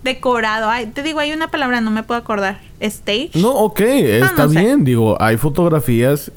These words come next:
Speaker 2: que, o bueno, hay fotógrafos que se dedican solamente a tomarle fotografías de
Speaker 1: Ujú.
Speaker 2: comida y está bien.
Speaker 1: Ajá.
Speaker 2: O sea, para menús o para, no sé, para currículum o lo que sea, un portafolio o algo.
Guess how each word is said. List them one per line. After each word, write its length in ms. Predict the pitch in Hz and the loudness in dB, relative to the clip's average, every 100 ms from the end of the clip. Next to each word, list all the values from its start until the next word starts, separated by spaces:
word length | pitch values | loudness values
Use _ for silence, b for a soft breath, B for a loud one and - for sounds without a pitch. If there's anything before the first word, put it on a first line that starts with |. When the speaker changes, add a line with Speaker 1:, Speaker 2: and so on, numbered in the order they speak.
| - | -8
Speaker 2:
que, 300 | 113 104 92 | -2 0 0
o 120 | - 110 | 0 0
bueno, 180 | 107 107 | 2 0
hay 80 | |
fotógrafos 600 | 107 120 127 117 113 131 | 0 0 2 2 0 -2
que 120 | - 117 | -2 -2
se 100 | 107 | 0
dedican 360 | 101 101 113 | 0 0 -2
solamente 480 | 117 113 113 110 113 | 0 0 2 0 0
a 20 | |
tomarle 360 | 110 101 98 104 | -2 0 0 0
fotografías 600 | 120 117 107 101 101 95 | 0 0 0 0 0 0
de 60 | |
Speaker 1:
Ujú. 80 | 104 | 0
Speaker 2:
comida 360 | 127 123 104 110 B B B B B | 0 2 0 -2 B B B B B
y 120 | 95 | -2
está 260 | 104 - 98 | -2 -2 -2
bien. 380 | 95 113 185 120 | 0 2 2 2
Speaker 1:
Ajá. 80 | 98 | 0
Speaker 2:
O 60 | |
sea, 220 | 107 104 82 - - | 2 0 -2 -10 -4
para 180 | 107 104 | 0 2
menús 720 | 104 101 104 107 117 127 117 | 2 0 2 2 2 0 0
o 120 | 107 | 0
para, 560 | 107 98 95 90 87 69 - | 0 0 -2 -4 -8 -10 -12
no 300 | - 64 101 | -10 -4 -4
sé, 220 | 113 107 127 | -2 -2 0
para 520 | 113 98 90 64 - 50 - - | -2 -2 -2 -4 -6 -10 -14 -6
currículum 760 | 104 95 95 - 127 113 92 | -4 -2 -4 -2 0 2 0
o 60 | 95 | 0
lo 120 | 90 | -2
que 100 | 90 | -2
sea, 160 | 104 117 | 0 0
un 140 | 127 | 0
portafolio 640 | - - - - 104 104 95 | -2 -4 -6 0 0 2 2
o 60 | |
algo. 280 | 110 110 - | 2 0 -2